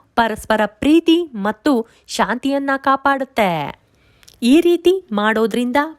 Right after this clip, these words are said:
ಪರಿಸರ ಶುದ್ಧವಾಗುತ್ತೆ ಮತ್ತು ವ್ಯಕ್ತಿಯ ಜೀವನದಲ್ಲಿ ಆರ್ಥಿಕ ಮತ್ತು ಕೌಟುಂಬಿಕ ಸಂತೋಷ ತುಂಬಿ ತುಳುಕುತ್ತೆ. ಮಾನವ ದೇಹದಲ್ಲಿ ರಚನೆಯಾಗಿರುವಂತಹ ಅವಶ್ಯಕವಾದ ಪಂಚಭೂತಗಳಲ್ಲಿ ಅಗ್ನಿಯು ಒಂದು.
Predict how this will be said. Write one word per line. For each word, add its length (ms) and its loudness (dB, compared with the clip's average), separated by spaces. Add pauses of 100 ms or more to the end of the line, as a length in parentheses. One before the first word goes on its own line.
ಪರಿಸರ 360 0 (140)
ಶುದ್ಧವಾಗುತ್ತೆ 760 -2 (360)
ಮತ್ತು 360 -2 (360)
ವ್ಯಕ್ತಿಯ 440 2 (200)
ಜೀವನದಲ್ಲಿ 640 -2 (280)
ಆರ್ಥಿಕ 320 -2 (180)
ಮತ್ತು 260 -2 (360)
ಕೌಟುಂಬಿಕ 540 0 (100)
ಸಂತೋಷ 420 -4 (260)
ತುಂಬಿ 360 -4
ತುಳುಕುತ್ತೆ. 500 -2 (600)
ಮಾನವ 460 2 (120)
ದೇಹದಲ್ಲಿ 500 -4 (180)
ರಚನೆಯಾಗಿರುವಂತಹ 1080 -4 (220)
ಅವಶ್ಯಕವಾದ 760 -2 (240)
ಪಂಚಭೂತಗಳಲ್ಲಿ 960 -4 (160)
ಅಗ್ನಿಯು 460 -8
ಒಂದು. 280 -4